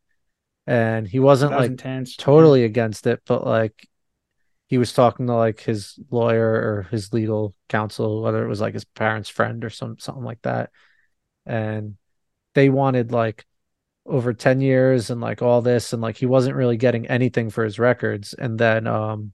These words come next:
Speaker 2: Said the length was too long, right?
Speaker 1: Yeah. And then someone came through from, uh, do you remember the label he signed to?
Speaker 2: Vagrant?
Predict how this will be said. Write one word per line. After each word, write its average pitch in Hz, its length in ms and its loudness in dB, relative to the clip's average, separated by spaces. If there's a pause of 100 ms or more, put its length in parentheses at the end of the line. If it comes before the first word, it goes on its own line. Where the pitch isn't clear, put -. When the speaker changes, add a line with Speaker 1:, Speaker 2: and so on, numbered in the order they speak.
(120)
Speaker 2:
Said 156 140 0
the 139 80 2
length 135 320 0
was 127 120 -8
too 135 200 -8
long, 127 360 -6 (320)
right? 135 240 -8
Speaker 1:
Yeah. 123 380 2 (300)
And 131 100 -2
then 131 140 4
someone 143 320 2
came 131 240 2
through 135 240 4
from, 120 340 0
uh, 117 300 -2
do - 40 -12
you - 720 -18
remember 127 140 -2
the 127 100 4
label 123 260 2
he 131 60 2
signed 131 260 -2
to? 135 60 -2
Speaker 2:
Vagrant? 139 300 0